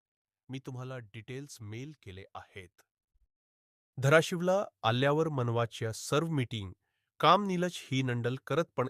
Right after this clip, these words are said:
एखादी महत्त्वाची मीटिंग मनवालाच ही नंडल करावीच लागत. मेसेज वाचून मनवा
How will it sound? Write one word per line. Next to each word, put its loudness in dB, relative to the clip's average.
एखादी -4
महत्त्वाची -2
मीटिंग -6
मनवालाच 2
ही 2
नंडल -2
करावीच 0
लागत. -6
मेसेज 2
वाचून 2
मनवा 0